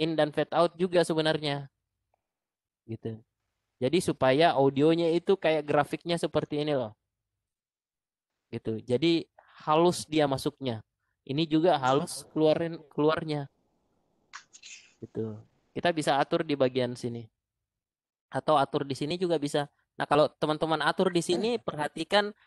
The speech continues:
perhatikan yang di sini. Kalau yang saya atur fade outnya, ini dia gerak juga ya. Gerak juga.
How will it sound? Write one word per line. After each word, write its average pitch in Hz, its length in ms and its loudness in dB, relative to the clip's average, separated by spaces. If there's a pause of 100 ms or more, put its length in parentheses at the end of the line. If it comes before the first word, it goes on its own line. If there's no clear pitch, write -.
(180)
perhatikan 190 440 0
yang 208 120 2
di 180 120 0
sini. 156 200 0 (400)
Kalau 139 240 2
yang 143 320 0
saya 147 320 2
atur 151 240 -2
fade - 160 -4
outnya, 139 480 -2 (240)
ini 175 240 -8
dia 160 160 2
gerak 156 360 -2
juga 156 280 2
ya. 117 160 -8 (920)
Gerak 127 240 -2
juga. 123 320 -2